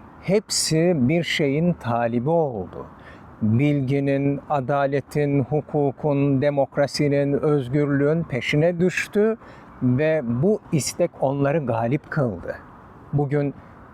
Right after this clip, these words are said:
her birimiz kendi hayatımızda neyin talibiyiz? Bu soruyu sormakla yükümlüyüz. Daha iyi bir insan olmak mı? Bir ideale ulaşmak mı?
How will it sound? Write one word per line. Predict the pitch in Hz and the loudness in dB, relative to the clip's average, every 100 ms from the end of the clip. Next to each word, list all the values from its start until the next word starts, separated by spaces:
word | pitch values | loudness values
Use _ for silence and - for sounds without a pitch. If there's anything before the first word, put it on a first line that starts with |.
| - | -8
her | 123 156 180 156 | -2 0 0 0
birimiz | 147 139 175 180 - - - - - - - | 0 0 0 -2 -6 -10 -20 -20 -20 -16 -6
kendi | 131 135 165 | -2 0 0
hayatımızda | 147 165 160 147 160 156 139 131 175 202 - - - - - | 0 2 0 2 2 2 0 -2 -2 -2 -6 -16 -20 -10 0
neyin | 123 135 151 196 208 | 2 4 2 2 0
talibiyiz? | - 151 147 139 143 170 160 90 - - - - - - - - | 0 0 0 0 0 2 0 0 -6 -6 -10 -16 -20 -20 -20 -8
Bu | 147 170 | -4 -2
soruyu | - 147 127 156 | -2 -2 0 0
sormakla | 170 - 139 131 147 170 - 147 | -2 -2 0 0 0 -2 0 0
yükümlüyüz. | 170 127 - 135 127 156 160 - - - - - - - | 2 0 -2 0 2 4 2 0 -8 -16 -18 -18 -18 -4
Daha | 107 104 123 185 | 0 0 0 0
iyi | 214 214 208 180 | 2 4 4 2
bir | 170 | 0
insan | 147 143 - 175 190 | 0 0 0 -2 2
olmak | 196 196 196 - | 2 2 0 2
mı? | 202 208 - - - - - - - | 4 4 -2 -16 -20 -20 -20 -16 -2
Bir | 127 160 170 - | 2 2 0 0
ideale | 139 127 143 135 156 190 | 0 2 0 0 0 2
ulaşmak | 196 190 175 - 196 - 202 | 2 2 0 0 0 2 4
mı? | 202 208 | 4 2